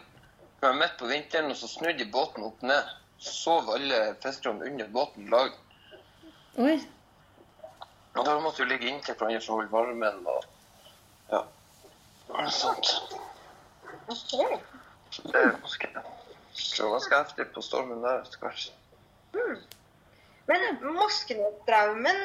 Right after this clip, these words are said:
Speaker 3: er jo også noe vi har hørt er utrolig kult å sjekke ut, og det er vel faktisk en av verdens kraftigste tidevannsstrømmer, om ikke vi tar feil?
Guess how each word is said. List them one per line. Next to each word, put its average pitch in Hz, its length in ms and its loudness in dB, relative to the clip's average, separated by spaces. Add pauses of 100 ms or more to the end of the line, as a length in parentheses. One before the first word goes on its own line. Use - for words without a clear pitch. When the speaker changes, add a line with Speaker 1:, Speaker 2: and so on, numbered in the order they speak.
Speaker 3:
er - 280 4
jo 269 100 6
også 254 240 -4
noe 214 180 0
vi 190 80 2
har 208 140 4
hørt 190 340 4
er 180 320 8
utrolig 208 580 -6
kult 196 220 -6
å 196 60 0
sjekke 208 340 0
ut, 349 340 0 (240)
og 240 200 4
det 240 100 8
er 196 160 6
vel 226 120 0
faktisk - 500 0
en 208 180 4
av 208 80 8
verdens 208 320 4
kraftigste - 840 -2
tidevannsstrømmer, 190 880 2
om 277 80 4
ikke 277 200 0
vi 247 80 -4
tar 247 100 4
feil? 359 200 8